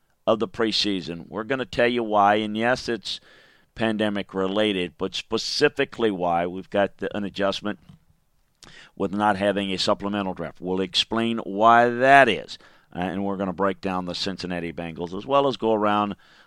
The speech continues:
the league. Got some few notes with San Francisco. Is Antonio Brown really a candidate for the Bucs? Uh, what's going on with the Jets and Le'Veon Bell? Uh,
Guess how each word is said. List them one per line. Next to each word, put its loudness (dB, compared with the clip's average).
the -2
league. 2
Got -4
some -6
few -4
notes -2
with -8
San -4
Francisco. -4
Is -2
Antonio -2
Brown 2
really -2
a -8
candidate -2
for -4
the -2
Bucs? 2
Uh, 2
what's -2
going -4
on -4
with -8
the -8
Jets 0
and -6
Le'Veon -6
Bell? 10
Uh, -2